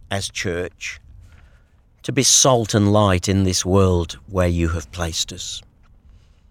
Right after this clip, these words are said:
Help us, Lord, to change our thinking from going to church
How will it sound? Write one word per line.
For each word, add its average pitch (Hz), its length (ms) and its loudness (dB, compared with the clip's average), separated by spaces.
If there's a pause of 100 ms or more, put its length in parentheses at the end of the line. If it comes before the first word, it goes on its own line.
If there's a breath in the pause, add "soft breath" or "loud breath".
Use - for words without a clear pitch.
(520)
Help 143 320 -2
us, 104 180 2
Lord, 101 380 4
to 107 140 2
change 131 500 4
our 110 160 6
thinking 107 640 0 (1120 soft breath)
from 123 300 2
going 131 420 4
to 95 120 -8
church 87 680 -6